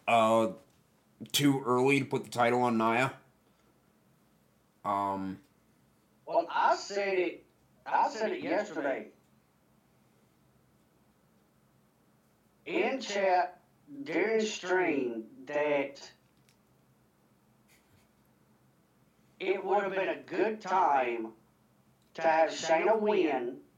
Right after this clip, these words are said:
Speaker 1: Yep.
Speaker 2: Not be, not pin or submit Rhea.
Speaker 1: Yep.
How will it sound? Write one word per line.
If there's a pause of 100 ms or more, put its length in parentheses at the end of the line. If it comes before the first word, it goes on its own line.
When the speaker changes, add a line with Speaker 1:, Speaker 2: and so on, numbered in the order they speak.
(240)
Speaker 1:
Yep. (480)
Speaker 2:
Not
be,
not (1200)
pin
or
submit
Rhea. (240)
Speaker 1:
Yep.